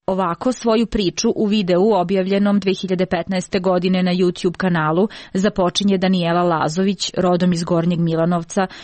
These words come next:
o kojoj su pisali mediji u Srbiji navodeći da je pod ratnim imenom Bagira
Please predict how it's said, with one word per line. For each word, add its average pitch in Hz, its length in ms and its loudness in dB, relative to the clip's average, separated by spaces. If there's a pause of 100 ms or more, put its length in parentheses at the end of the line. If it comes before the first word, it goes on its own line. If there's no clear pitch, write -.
(180)
o 247 120 0
kojoj 214 280 2
su 190 160 -4
pisali 180 440 -2
mediji 170 400 0
u 175 60 0
Srbiji 175 560 0
navodeći 175 720 0
da 170 120 0
je 175 180 2
pod 180 220 -2
ratnim 180 380 0
imenom 175 400 2
Bagira 170 580 2